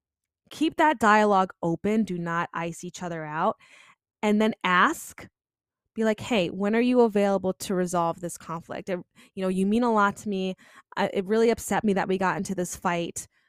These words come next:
or this conflict. When are you available to talk?" Keep the line open.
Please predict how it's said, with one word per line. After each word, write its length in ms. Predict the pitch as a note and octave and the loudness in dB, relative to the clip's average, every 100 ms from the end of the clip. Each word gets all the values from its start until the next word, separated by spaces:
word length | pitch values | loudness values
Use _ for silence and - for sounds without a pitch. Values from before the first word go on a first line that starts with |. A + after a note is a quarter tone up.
| _ | _
or 140 | F#3+ F3+ | -2 -2
this 140 | F3 | -2
conflict. 640 | - F#3 E3+ E3+ F3+ E3+ _ _ _ _ - | -4 -2 -2 -2 -6 -6 _ _ _ _ -6
When 240 | G#3 G#3+ | -2 0
are 40 | |
you 200 | G#3 G3 | 0 0
available 520 | F#3 F3 E3+ E3 D#3+ D#3 | 0 0 0 0 -2 -4
to 140 | F3+ | -8
talk?" 480 | - D#3 - - - _ _ _ _ _ _ - | -10 -10 -10 -14 -20 _ _ _ _ _ _ -14
Keep 420 | - C4 D4+ - | 0 2 2 2
the 100 | C#4+ | 2
line 460 | A#3+ G#3+ G#3 G3+ - _ | 4 4 4 2 -4 _
open. 540 | E3+ E3 - - - | -2 -2 -4 -12 -14